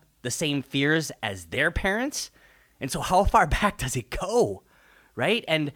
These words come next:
how far forward is it going to continue if you decide to have kids? Are you going to nip it now? And that's what this whole podcast is about, right?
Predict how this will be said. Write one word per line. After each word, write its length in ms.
how 280
far 400
forward 800
is 220
it 160
going 240
to 160
continue 760
if 160
you 80
decide 360
to 60
have 220
kids? 380
Are 160
you 180
going 300
to 160
nip 320
it 160
now? 540
And 100
that's 160
what 100
this 120
whole 140
podcast 480
is 60
about, 380
right? 160